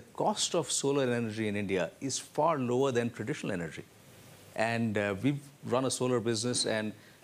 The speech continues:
we are moving all our plants now with captive solar energy. We can set up a captive plant in one part of the country and have it transmit over the grid wherever you want.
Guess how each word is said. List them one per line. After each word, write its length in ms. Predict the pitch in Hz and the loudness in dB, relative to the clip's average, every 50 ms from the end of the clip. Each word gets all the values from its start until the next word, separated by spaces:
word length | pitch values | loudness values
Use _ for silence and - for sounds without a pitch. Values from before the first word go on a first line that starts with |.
| - - - | -8 -4 0
we 100 | 127 147 | 2 2
are 120 | 156 123 - - - - | 2 2 -2 -8 -14 -6
moving 320 | 120 120 135 139 147 135 117 | -2 0 2 2 2 2 0
all 280 | - - 92 123 143 143 | -2 -2 0 2 2 2
our 80 | 131 | 2
plants 480 | 113 - - 120 120 120 123 123 - - | 0 0 0 0 2 2 2 0 0 0
now 120 | 127 120 | 2 2
with 200 | 117 110 107 - | 2 0 0 -2
captive 340 | - 113 107 113 - 131 117 | -2 -4 -4 -2 -2 -4 -2
solar 260 | - - 117 113 117 | -2 0 0 2 2
energy. 460 | 113 110 113 113 101 92 101 95 90 - - - - - - - | 0 0 0 -2 -2 0 0 0 -2 -2 -8 -20 -20 -14 -6 -4
We 100 | 113 107 | -2 -2
can 140 | 120 110 | 0 0
set 240 | 104 - - 120 117 | 0 2 2 2 0
up 100 | 127 117 | 0 -2
a 60 | 117 | -2
captive 340 | - - 110 113 - 123 - | -2 -2 -2 -2 -2 -4 -4
plant 220 | - 117 110 107 101 | -2 -4 -2 -2 -2
in 100 | 101 101 | 0 0
one 140 | 101 117 | 0 0
part 180 | 123 - 113 110 | 0 0 0 0
of 80 | 107 101 | 0 -2
the 60 | 110 | -4
country 340 | - 110 107 101 - 110 107 | -4 -4 -4 -2 -2 -2 -2
and 80 | 101 | 0
have 140 | - 101 104 | 0 0 0
it 180 | 107 107 - - | -2 -2 -4 -4
transmit 400 | 107 101 110 104 117 113 107 - | -4 -2 -2 -2 -4 -6 -4 -2
over 160 | 107 107 110 | 0 0 0
the 120 | 95 98 | -2 -2
grid 260 | 85 90 107 110 104 92 - - - - - | -6 -4 -4 -4 -4 -4 -8 -18 -20 -10 -4
wherever 320 | 104 107 113 120 110 113 | -2 0 0 0 0 0
you 160 | 110 104 104 | 0 0 0
want. 380 | 98 120 175 165 104 90 - | 2 2 2 2 0 -2 -6